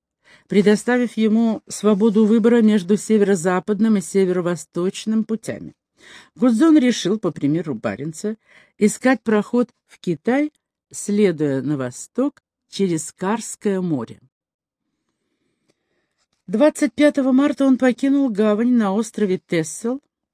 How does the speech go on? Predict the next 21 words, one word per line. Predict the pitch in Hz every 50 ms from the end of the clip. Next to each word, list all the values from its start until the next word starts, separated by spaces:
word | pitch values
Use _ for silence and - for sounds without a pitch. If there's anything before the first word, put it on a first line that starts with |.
| _ _ _ _ _ _ _ _ _ _ _ _ _ _ _
и, | - 214
обогнув | 220 196 214 233 226 226 247 277 269 - -
мыс | 240 233 247 262 254 - - - _ _ _ -
Нордкап, | 190 208 202 190 175 - - - - - 240 254 - _ _ _ _ _ _ _ _ _ _ _ _ _ _ _ _ _ _
пошёл | - 196 202 - 254 269 240 - _ _
к | -
Шпицбергену, | - - - - 190 151 143 - 123 113 98 101 123 165 190 220 254 285 - _ _ _ _ _ _ _ _ _
а | - 151 135
затем | - 120 117 - - 147 190 247 262 - _ _ _
к | -
Новой | 151 143 123 117 120 139 165 156
Земле. | 127 131 123 117 120 120 113 90 - _ _ _ _ _ _ _ _ _ _ _ _
Команда | - 165 151 151 139 147 160 170 208
состояла | - - 220 - - 233 233 226 240 247 247 254 262 254
из | - - 180 160 156
голландцев | 156 196 196 202 214 247 262 254 - - 147 139 - _ _ _
и | 139
англичан, | 143 131 117 113 - 120 113 - _ - - 202 214 254 285 302 - _ _ _ _ _ _ _ _ _ _ _ _ _ _ _ _ _
плававших | - 208 214 214 214 214 240 220 - - - 254 214 208
до | 196 233
этого | 240 240 240 240 - - 247 233 254 254